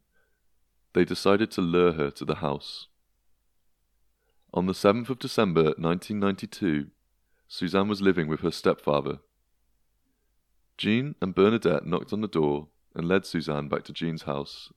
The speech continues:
ninety-seven Langworthy Road. Jean's ex-husband Glyn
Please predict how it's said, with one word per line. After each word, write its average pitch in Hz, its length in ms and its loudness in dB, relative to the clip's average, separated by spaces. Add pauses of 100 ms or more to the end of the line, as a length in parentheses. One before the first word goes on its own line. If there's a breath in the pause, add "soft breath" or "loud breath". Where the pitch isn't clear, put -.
(120)
ninety-seven 82 580 -2
Langworthy 73 460 -4
Road. 73 400 -2 (1700)
Jean's 101 400 -2
ex-husband 120 640 -2
Glyn 85 420 2